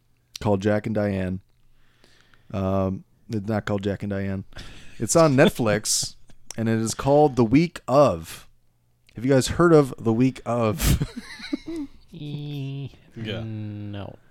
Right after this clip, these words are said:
Speaker 1: It's the new Adam Sandler joint.
Speaker 2: Why?
Speaker 3: And Chris Rock.
Speaker 1: Chris Rock.
Speaker 2: <laughs> So, so two reasons not to. <laughs> And you still watched it.
Speaker 1: Yeah, I rewatched the top five the other day.
Speaker 2: You're kinda breaking a podcast rule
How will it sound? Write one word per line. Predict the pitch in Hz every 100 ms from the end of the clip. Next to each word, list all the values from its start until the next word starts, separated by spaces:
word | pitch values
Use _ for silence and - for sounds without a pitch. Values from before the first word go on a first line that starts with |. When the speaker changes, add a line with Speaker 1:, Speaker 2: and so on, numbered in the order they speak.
| _ _ _ -
Speaker 1:
It's | 120 -
the | 147
new | 160 185 190
Adam | 139 151 147
Sandler | 135 147 147 139 117
joint. | 101 101 92 95 - - - - _ _ -
Speaker 2:
Why? | 120 156 156 110 92
Speaker 3:
And | 117 117
Chris | - 147 -
Rock. | 120 107 101 - - _ -
Speaker 1:
Chris | 120 -
Rock. | - - -
Speaker 2:
<laughs> | - _ _ _ - - - - 151
So, | - 240 185 185 165
so | - 151
two | 139 226 247
reasons | 202 156 123 107 98
not | 90 453
to. | - -
<laughs> | 587 - 605 - - - - 143 160
And | 139 196
you | 180
still | - - 214 214
watched | 202 190 190 185 - 131
it. | 107
Speaker 1:
Yeah, | 180 165
I |
rewatched | 170 196 185 170 -
the |
top | - 156 143
five | - 139 156 123
the |
other | 113 107
day. | 104 104 107 -
Speaker 2:
You're | 156
kinda | 147 226 254
breaking | 180 190 180 170
a | 139
podcast | 143 151 147 131 113
rule | 127 151 139 104